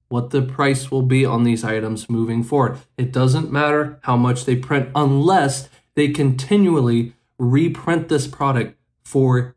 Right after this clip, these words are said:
years, literally years, five years, seven years from now. Statistically, the Pokemon Company has not done that. I wouldn't expect that moving forward, meaning this is going to be a fantastic investment.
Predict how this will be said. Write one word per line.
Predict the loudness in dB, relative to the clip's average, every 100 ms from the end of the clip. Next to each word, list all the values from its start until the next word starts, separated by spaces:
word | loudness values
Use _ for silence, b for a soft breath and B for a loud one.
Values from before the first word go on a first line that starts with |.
| -10
years, | -8 -2 0 2 2 2 -4 -12 -16 _ 0
literally | 2 4 4 2 0 -10
years, | -12 -2 2 2 2 -2 -14
five | -12 -2 2 2 2
years, | 0 -2 _ -18
seven | -12 -2 0 2 2
years | 2 0
from | -2
now. | -4 -4 -12 _ _ _ _ _ _ -16
Statistically, | -8 -8 -4 -4 -4 -4 -6 -2 0 2 0 -6 _ _ -8
the | -2
Pokemon | 0 2 2 2
Company | -2 -2 -4 -6 -10
has | -10 -8 -8
not | -8 -8 -8
done | -8 -4 -4
that. | -6 -8 -4
I |
wouldn't | 0 2 4 2
expect | 2 -2 -2 -2
that | -2 -2 0
moving | -2 -2 -6
forward, | -2 0 0 0
meaning | 2 4 4 2 -2 0
this | 2 2
is | 2
going | 4 4
to | 4
be | 2 0
a | 0 0
fantastic | 2 0 0 0 -2 -2 -2 -4 -6 -6
investment. | -4 0 0 0 -2 -4